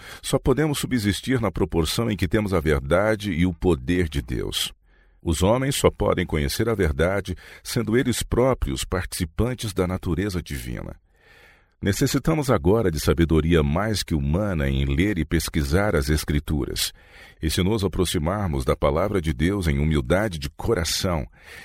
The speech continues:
ele erguerá em nosso favor um estandarte contra os elementos sem lei.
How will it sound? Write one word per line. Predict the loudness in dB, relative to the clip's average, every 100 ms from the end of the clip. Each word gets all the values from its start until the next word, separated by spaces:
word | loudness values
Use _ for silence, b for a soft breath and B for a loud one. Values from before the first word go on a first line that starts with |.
| B
ele | 0 2
erguerá | 2 4 4 4 2
em |
nosso | 0 0 -2
favor | 0 0 2 -2 0
um | -2
estandarte | 0 0 0 2 2 2 -4 -6
contra | -2 -2 2
os | 2
elementos | 4 4 2 0 0 -2
sem | 0 -2
lei. | -2 -4 -4